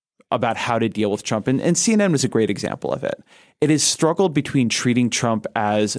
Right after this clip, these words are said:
one thing he is, which is a Republican nominee, and as another thing he is, which is a dangerous aberration in American politics. And it kind of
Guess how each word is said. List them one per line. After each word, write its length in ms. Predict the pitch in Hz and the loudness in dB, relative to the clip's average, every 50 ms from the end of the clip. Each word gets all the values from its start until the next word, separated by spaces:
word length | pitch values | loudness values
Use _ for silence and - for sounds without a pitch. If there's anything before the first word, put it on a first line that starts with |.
| - - | -10 -12
one 300 | 107 98 110 117 131 139 | -6 -4 -2 0 0 0
thing 260 | - 180 175 185 175 | 0 0 2 2 4
he 160 | 160 185 190 | 4 4 4
is, 180 | 202 214 202 - | 2 2 0 0
which 160 | 120 - - | -2 0 0
is 160 | 113 104 - | 0 0 0
a 40 | 110 | -2
Republican 480 | 104 - - 123 107 120 - - 110 | -4 -2 -4 -4 -4 -4 -2 0 0
nominee, 640 | 104 104 101 95 87 95 101 104 117 143 156 151 - _ - - - _ | 2 2 0 0 0 0 0 2 2 0 0 -2 -6 _ -20 -20 -8 _
and 120 | - 127 | 0 2
as 140 | 127 117 - | 2 2 2
another 440 | - - 127 117 131 143 135 131 107 | 2 2 2 2 2 2 2 2 0
thing 240 | - - 107 107 101 | 0 0 0 0 0
he 120 | 110 98 | 0 -2
is, 160 | 65 58 - | -2 -2 -2
which 160 | - 107 - 110 | -2 -2 -2 0
is 100 | 101 - | 0 0
a 120 | 110 104 - - _ _ | 0 0 -2 -6 _ _
dangerous 540 | 113 113 127 131 131 120 120 113 110 - - | 0 2 4 2 2 2 2 0 0 -2 -2
aberration 600 | - 110 104 - 98 80 69 87 - - - 53 | -2 -2 -2 -2 -2 0 0 0 0 -2 -2 -2
in 100 | 60 92 | -4 -4
American 400 | - - 50 50 - - - - | -4 -4 -4 -6 -4 -6 -8 -6
politics. 640 | - - 62 60 57 - - - - - - - - - - - - - - | -6 -4 -4 -4 -6 -6 -6 -8 -8 -8 -10 -12 -12 -14 -20 -20 -20 -6 -2
And 200 | - 175 180 180 | 0 0 2 2
it 120 | - 202 | 0 -2
kind 180 | - 247 339 311 | 0 0 0 2
of 80 | 226 | 0